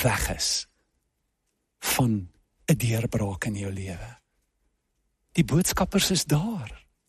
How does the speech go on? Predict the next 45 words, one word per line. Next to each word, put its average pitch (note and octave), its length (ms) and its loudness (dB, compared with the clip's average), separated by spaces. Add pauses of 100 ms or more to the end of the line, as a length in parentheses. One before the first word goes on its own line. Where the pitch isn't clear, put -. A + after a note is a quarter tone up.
Hulle C#3 160 4
kom A#3+ 200 6
na B3+ 120 6
jou A2+ 180 -2 (100)
toe. A2 100 -6 (380)
Ek D#3 160 2
wonder B3+ 240 8
wat A3 200 6
sou A3 120 6
gebeur D3+ 320 4
het D#3 120 2
as D3 120 4
Moses B2 340 4
na B2+ 140 6
sy B2+ 160 2
lyf G#2 520 4
geluister F2+ 580 -2
het. - 100 -20 (560)
Wat D3 160 2
vir A3+ 100 8
hom G#3 100 6
gesê - 420 4 (100)
het, E2+ 240 -2 (200)
"Jy's G#3+ 280 6
moeg F3 360 6
en F3 100 2
jy F3+ 100 2
kan - 160 4
nie A3 100 8
so A3 180 4
aangaan A3+ 440 4
nie." E2+ 160 -6 (400)
Ek E3 100 4
wonder C#4+ 240 6
wat B3+ 160 4
sou B3 100 6
gebeur F#3 300 4
het F#3+ 120 -2
as F3 100 8
Moses E3+ 320 6
na E3 120 6
sy C#3+ 160 6
vrou G3+ 360 6
geluister G#2+ 520 2
het. G2+ 200 -8